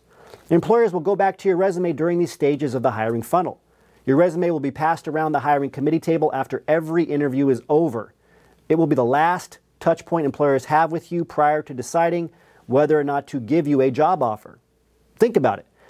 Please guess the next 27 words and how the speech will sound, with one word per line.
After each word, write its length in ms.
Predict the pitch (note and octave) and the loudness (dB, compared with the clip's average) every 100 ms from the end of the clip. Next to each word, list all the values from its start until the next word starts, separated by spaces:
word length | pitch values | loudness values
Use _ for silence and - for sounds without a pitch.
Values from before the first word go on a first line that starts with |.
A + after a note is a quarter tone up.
| _ - | _ 0
Not 160 | F#3 | 2
everyone 400 | F#3 A3 A#3+ F#3+ | 4 2 2 0
who 180 | E3 F3+ | 2 2
is 160 | F3+ B2+ | 2 0
on 240 | E3 G3+ | -2 -2
the 60 | F3+ | 0
hiring 340 | C3 E3+ F3+ | 2 2 0
committee 380 | E3 D3+ F3+ A3 | -4 -2 0 0
will 160 | D3+ D#3+ | -2 -2
meet 380 | D3+ A#3+ A#3+ D#3 | -2 -2 -4 -4
you. 200 | G2+ - _ _ _ _ _ - | -4 -6 _ _ _ _ _ -2
Instead, 320 | D3+ - A#3 | 2 4 4
they 80 | F#3+ | 4
will 140 | E3 | 2
have 200 | D#3 F3 | -2 -4
to 120 | - | -4
rely 340 | D#3+ D3+ F3 F#3 | -4 0 0 0
on 140 | D3+ | 0
word 180 | B2+ D#3 | 0 0
of 120 | F#3 | 0
mouth 360 | D#3+ C#3 D#3+ _ _ _ | 0 0 0 _ _ _
from 180 | - C#3+ | -2 2
those 220 | D3 D3 | 4 2
who 120 | - | 0
have 300 | B2+ E3 G#3+ | -2 2 2
met 200 | D3+ C3 | 0 -6
you 260 | A#2+ A#2+ D#3 | -4 -6 -8